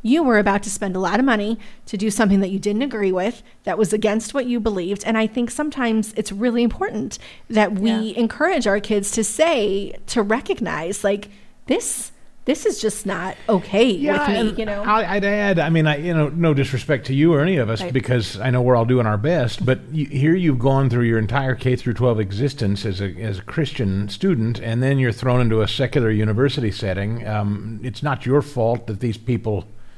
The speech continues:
Speaker 3: don't espouse your worldview.
Speaker 2: Right.
Speaker 3: But i-, is it more incumbent upon us to think more deeply about the next step after high school?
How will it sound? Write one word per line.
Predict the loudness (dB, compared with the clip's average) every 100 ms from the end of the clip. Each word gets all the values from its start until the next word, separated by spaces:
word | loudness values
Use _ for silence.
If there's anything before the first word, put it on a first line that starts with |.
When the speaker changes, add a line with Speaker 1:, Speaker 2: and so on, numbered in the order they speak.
| -12 -10 -6
Speaker 3:
don't | 0 2 0 -4 -6
espouse | -4 -2 0 2
your | 2
worldview. | 2 2 2 2 2 4 2
Speaker 2:
Right. | 2 -2 -6 -10 -20 -20 -20 -16 0
Speaker 3:
But | 2 2 0 -16 -14 -12 -14 -14
i-, | -12 -10
is | -8 0 2 4
it | 4
more | 6 6
incumbent | 4 2 2 4
upon | 2 2 2
us | 2 0
to | -4
think | -2 0 -2 -4 -4
more | 0 2 4 2
deeply | 2 2 0 2 0 0
about | -2 0 0 0
the | -2
next | -2 -2 -6
step | -4 0 0 -2
after | -6 -4 -8 -10 -10
high | -2 -2
school? | -2 -6 -8